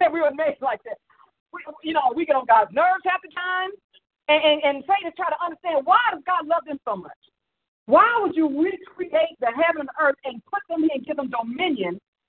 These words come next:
I was the covering cherub. I asked you for your seat. You could at least gave me, uh, earth. You could have made a place. Why you ain't send me to Pluto or to Saturn or Jupiter? You could have gave me a place, right? So this iniquity was found in him. It was a pride,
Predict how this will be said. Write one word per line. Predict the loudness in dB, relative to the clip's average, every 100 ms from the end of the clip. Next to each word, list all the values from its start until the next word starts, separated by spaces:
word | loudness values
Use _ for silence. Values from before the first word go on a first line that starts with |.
| _
I | 4 6 6
was | 4
the | -2 0
covering | 0 0
cherub. | -6 0 0 4
I | 2 2 -6 -6
asked | -6
you | -6
for | -4
your | -2 -2 -2
seat. | -8 -8 0
You | 2 4
could | 4
at | 4
least | 2 2
gave | 2 2
me, | 0 -6 -6
uh, | -6 -2 2 2 4
earth. | 2 0 0
You |
could | 2
have | 2
made | 4 2 2 2
a |
place. | 0 0 -2 -4 _ _ -6
Why | 0 0 0
you | -2
ain't | -2
send | 0
me | 0
to | 0
Pluto | 2 2 4
or | 4 2 0
to | -2
Saturn | -2 -2 -2
or | -8
Jupiter? | -8 -4 -4 -4 _ _
You | -2 0
could | -2
have | 0
gave | 2 2 0
me | 0
a | -2
place, | -2 -6 -6 _ _ _ _ 2
right? | 4 4 0 _ _ _
So | 0 2
this | 0 -6
iniquity | -8 -4 -4 -6 -6 -4
was | -4 -6 _
found | 2 2 0 -6 -8
in | -12
him. | -8 -6 -6 -6
It | -4
was | -4
a | -6 _
pride, | 6 6 6 2 -2